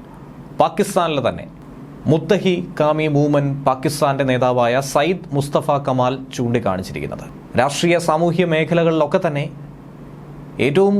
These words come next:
താഴേക്കിടയിലേക്ക് തന്നെയാണ് പാകിസ്ഥാൻ ഓരോ വർഷം കഴിയുന്തോറും മുന്നോട്ട് പോകുന്നത്. പാകിസ്ഥാൻ പാർലമെന്റിൽ ബുധനാഴ്ച ദിവസം നടത്തിയ ഒരു പ്രസംഗത്തിലൂടെയായിരുന്നു കമാൽ ഇക്കാര്യം ചൂണ്ടിക്കാണിച്ചത്. പാകിസ്ഥാന്റെ പരിതാപസ്ഥിതി എന്ത്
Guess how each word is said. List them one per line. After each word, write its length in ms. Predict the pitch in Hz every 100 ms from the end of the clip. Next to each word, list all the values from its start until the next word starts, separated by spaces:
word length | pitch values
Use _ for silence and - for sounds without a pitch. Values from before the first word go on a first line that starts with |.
| 202
താഴേക്കിടയിലേക്ക് 840 | 156 175 196 185 180 165 165 156
തന്നെയാണ് 360 | 147 143 135 135 139
പാകിസ്ഥാൻ 420 | 131 131 139 139 131
ഓരോ 180 | 151 170 147
വർഷം 240 | - 190 165
കഴിയുന്തോറും 520 | 147 143 139 131 127 - - - - -
മുന്നോട്ട് 340 | 117 139 147 104
പോകുന്നത്. 420 | 101 98 98 90 - - - - - - - - - - - - - -
പാകിസ്ഥാൻ 460 | 139 165 165 165 165 156
പാർലമെന്റിൽ 480 | 151 156 160 156 190 202 - - -
ബുധനാഴ്ച 440 | 139 165 175 180 180
ദിവസം 240 | 175 170 170
നടത്തിയ 240 | 151 143 151
ഒരു 80 | 143
പ്രസംഗത്തിലൂടെയായിരുന്നു 920 | 135 165 170 175 160 147 131 135 135 131
കമാൽ 240 | 139 143
ഇക്കാര്യം 380 | 143 160 143 92 - - - -
ചൂണ്ടിക്കാണിച്ചത്. 680 | 123 123 127 98 85 87 - - - - - - - - - - - - 127
പാകിസ്ഥാന്റെ 540 | 139 185 185 175 180
പരിതാപസ്ഥിതി 720 | 170 160 180 190 196 196 170 160 156
എന്ത് 220 | 180